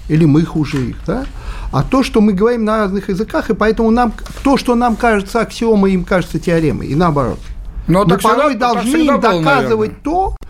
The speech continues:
Speaker 1: что кажется, с нашей точки зрения, доказательства не
Speaker 2: В
Speaker 1: требует.
Speaker 2: вашей молодости не так, что ли, было? Вам не казалось?
Speaker 1: Нет, так всегда было, но когда у вас кризис, да, когда у вас напряжение, это всегда проблема, но это всегда проблема отношений людей. Вот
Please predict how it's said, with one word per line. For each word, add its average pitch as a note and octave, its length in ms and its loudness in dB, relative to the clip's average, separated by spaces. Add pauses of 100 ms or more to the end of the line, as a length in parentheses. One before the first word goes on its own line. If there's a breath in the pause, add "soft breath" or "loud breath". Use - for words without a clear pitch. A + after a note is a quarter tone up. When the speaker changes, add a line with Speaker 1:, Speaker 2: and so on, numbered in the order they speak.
(160 loud breath)
Speaker 1:
что F#3 200 -2
кажется, B3 500 -2
с - 100 -6
нашей F3+ 280 0
точки D#3+ 280 -4
зрения, D3+ 220 0
доказательства F3 540 0
не F#3 80 2
Speaker 2:
В E3 60 0
Speaker 1:
требует. E3 180 4
Speaker 2:
вашей F3 160 -2
молодости D#3+ 400 0
не E3+ 100 -2
так, B3 180 -2
что D#3 120 -2
ли, C3+ 60 0
было? A#2 260 0
Вам C#3 180 2
не C#3+ 80 2
казалось? E3 260 2
Speaker 1:
Нет, A3+ 160 2
так A3 180 -2
всегда B3 460 0
было, A3 320 0
но F#3 140 2
когда G#3+ 400 0
у A3+ 80 2
вас A3+ 340 0
кризис, C4 600 2
да, G#3 180 0
когда F#3 360 0
у G3 60 2
вас G#3 200 -2
напряжение, A3 800 0 (400 loud breath)
это G3+ 160 2
всегда A3+ 400 2
проблема, B3 560 0
но F3+ 160 -2
это - 160 -8
всегда A#3 320 -2
проблема A3+ 400 2
отношений A3 500 2
людей. F#3 380 2
Вот A2+ 160 -4